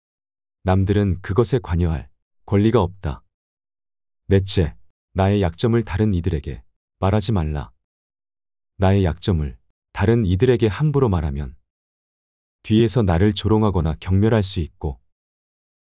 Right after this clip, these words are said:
나의 약점을 이용해서 그들이 이득을 챙길 수 있다.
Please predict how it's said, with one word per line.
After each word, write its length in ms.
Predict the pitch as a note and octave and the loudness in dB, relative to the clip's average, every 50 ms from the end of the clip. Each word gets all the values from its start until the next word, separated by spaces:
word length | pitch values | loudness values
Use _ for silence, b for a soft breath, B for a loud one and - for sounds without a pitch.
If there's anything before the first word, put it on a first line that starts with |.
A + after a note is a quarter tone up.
| _ _ | _ _
나의 300 | - F#2+ F#2+ G#2 G2+ F#2 | 0 0 2 2 2 2
약점을 360 | D#2 - - - - A2+ A#2+ A#2 | 0 -2 -2 0 0 2 2 2
이용해서 580 | F#2+ F2 F#2 F#2 F2+ D#2+ D2+ - - D#2 C#2 - _ _ _ _ _ _ _ | 2 2 2 2 2 0 -2 -4 -6 -8 -8 -10 _ _ _ _ _ _ _
그들이 380 | - A2+ G2 A2 G#2+ G#2+ G#2 E2+ | -2 0 2 4 4 4 2 2
이득을 300 | F2+ E2+ A2 G2 A2+ G#2+ | 2 2 4 2 2 2
챙길 320 | F#2+ - D3+ D3+ D3 D3 | 0 0 0 0 0 0
수 160 | C3 - - | 0 0 -2
있다. 380 | F#2 D#2+ - - - C#2 A#1+ - | -4 -4 -4 -6 -10 -10 -10 -12